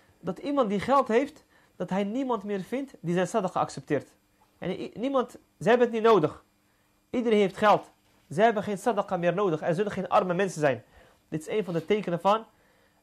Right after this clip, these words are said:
het uur. En de profeet sallallahu alayhi wa sallam heeft ook gezegd in hadith dat de rijkdom van deze umma, eh, of dat deze, eh, naam, rijkdom van deze umma zal ver, ver rijken.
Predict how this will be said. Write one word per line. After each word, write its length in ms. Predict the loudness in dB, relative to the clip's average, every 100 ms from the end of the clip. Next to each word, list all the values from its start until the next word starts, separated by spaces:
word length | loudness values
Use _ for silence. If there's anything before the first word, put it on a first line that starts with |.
| _
het 260 | -8 -4
uur. 260 | 2 2 0 _ _ _ _ _
En 100 | -10
de 60 |
profeet 320 | -6 2 2 4
sallallahu 420 | 2 4 4 6
alayhi 300 | 4 4 4
wa 80 | 2
sallam 400 | 2 2 0 -2 _ _ _ _ 0
heeft 280 | 2 4
ook 160 | 2 0
gezegd 500 | 2 4 4 4 -10 _
in 160 | -10
hadith 500 | -4 0 2 2 0 -6 _ _ _ _ _ -20 -20
dat 340 | 0 2 2 -4 _ -8
de 140 | -2
rijkdom 500 | 2 2 2 -2 -4
van 140 | -4
deze 320 | 0 0 0 -4
umma, 400 | 0 0 0 -4 _ _ _ _ _ _ _ _ _ _
eh, 240 | 8 10 8 4
of 120 | 0
dat 140 | 2
deze, 280 | 4 2 4
eh, 300 | 0 0 -2
naam, 300 | 0 0 2
rijkdom 360 | 4 4 4 0
van 100 | 0
deze 200 | 0 0
umma 380 | -4 -2 -4 -6 _ _ _ _
zal 320 | -2 2 2
ver, 420 | 2 4 4 4 -2
ver 520 | -20 -4 2 2 0 -6 _
rijken. 540 | 0 4 6 4 -4